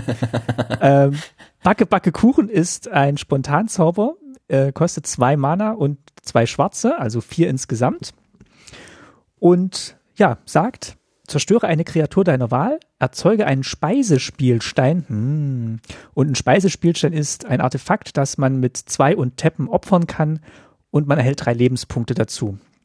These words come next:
Äh, auf der Illu ist auch zu sehen, wie jemand tatsächlich einen Kuchen backt, holt ihn gerade,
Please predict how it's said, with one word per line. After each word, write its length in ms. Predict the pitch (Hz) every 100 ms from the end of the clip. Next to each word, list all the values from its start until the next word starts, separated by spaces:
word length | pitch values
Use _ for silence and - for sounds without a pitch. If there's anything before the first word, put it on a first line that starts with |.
| _ _ _ - - _ -
Äh, 180 | 120
auf 140 | 151 139
der 180 | - 208
Illu 260 | 262 277
ist 240 | 277 202 202
auch 160 | 180
zu 140 | - 160
sehen, 180 | 185 185
wie 40 |
jemand 240 | 151 180 170
tatsächlich 320 | 156 185 160
einen 80 | 151
Kuchen 320 | - 202 143
backt, 420 | - 208 - - - - - _ -
holt 220 | 175 185
ihn 40 |
gerade, 540 | 156 151 170 170 165